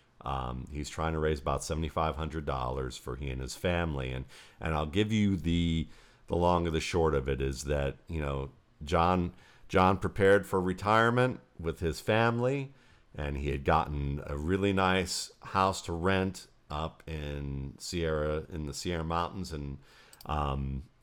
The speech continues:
thought he was gonna be able to kinda live out his days with his family there.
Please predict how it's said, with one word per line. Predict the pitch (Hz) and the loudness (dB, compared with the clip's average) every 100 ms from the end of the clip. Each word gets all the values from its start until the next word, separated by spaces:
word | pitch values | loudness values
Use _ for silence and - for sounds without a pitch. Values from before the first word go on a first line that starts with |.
| - | -8
thought | - 87 82 | 0 0 0
he | 87 | -4
was | 80 | -4
gonna | 78 80 | -4 -2
be | 82 | 2
able | 82 80 71 | 2 0 -4
to | |
kinda | 67 82 78 | -4 -2 0
live | 82 82 | 0 2
out | 85 82 | 2 2
his | 80 | -2
days | - 82 80 | -2 -2 -2
with | 80 | -4
his | 76 - | -8 -6
family | 82 76 73 71 71 | -6 -6 -6 -6 -2
there. | 85 90 90 87 | 2 4 4 2